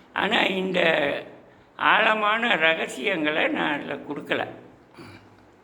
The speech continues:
அதனால நண்பர்களே, இதுல இ-, ரொம்ப எச்சரிக்கையா இருக்கணும். நீங்க பொருத்தம் பார்த்து கொடுத்தா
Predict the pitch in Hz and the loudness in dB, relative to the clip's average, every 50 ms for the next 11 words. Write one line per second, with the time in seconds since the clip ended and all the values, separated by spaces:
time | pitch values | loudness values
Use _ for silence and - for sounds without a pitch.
0 | - - - - - - - - - - - - - - - - - - - - | -20 -20 -20 -20 -20 -20 -20 -20 -20 -20 -20 -20 -20 -20 -20 -20 -20 -20 -20 -20
1 | - - - - - - - - - 147 135 135 139 147 147 151 151 143 139 131 | -20 -20 -20 -20 -20 -20 -16 -10 -8 -4 0 2 2 4 4 4 2 2 -2 -2
2 | 135 139 131 143 131 135 139 143 151 - 170 208 208 - - - - - - - | -4 -4 -4 -6 -6 -4 -2 -2 -2 -2 -2 -2 -4 -8 -12 -16 -20 -20 -20 -20
3 | - - _ - - _ _ _ _ - _ - 151 143 147 151 151 143 143 143 | -20 -20 _ -20 -20 _ _ _ _ -20 _ -6 -4 -2 -2 0 0 2 2 2
4 | 143 147 143 147 147 - - 147 147 143 143 139 - - - - 143 147 151 - | 2 2 0 -2 -2 -4 -2 -2 -2 0 -2 -4 -4 -6 -8 -6 -4 -4 -2 0
5 | 185 190 170 151 151 147 - - 180 170 165 - 170 160 151 151 151 143 139 139 | 0 2 2 2 2 0 0 0 0 0 0 -2 0 2 2 4 2 2 -2 -2
6 | - 131 127 139 151 175 - 370 349 - - - - - - - - - - - | -6 -6 -2 0 0 0 0 -2 -6 -10 -12 -14 -18 -20 -20 -20 -20 -20 -20 -20
7 | - _ _ _ _ _ _ _ - - _ _ - - - - 147 156 160 156 | -20 _ _ _ _ _ _ _ -20 -20 _ _ -20 -20 -10 -6 -4 -2 0 2
8 | 156 151 151 147 147 151 147 143 - - - - - - - - - - - - | 2 4 4 4 2 0 -4 -6 -8 -12 -18 -20 -20 -20 -20 -20 -20 -20 -20 -18
9 | - - 190 180 185 185 180 185 240 - - - 190 202 202 - 175 170 - - | -10 -6 -4 -4 -4 -6 -4 -2 -2 -2 0 2 2 2 2 2 0 -6 -6 -4
10 | 151 143 143 - - - 151 143 | -4 -2 -2 -2 -2 0 0 0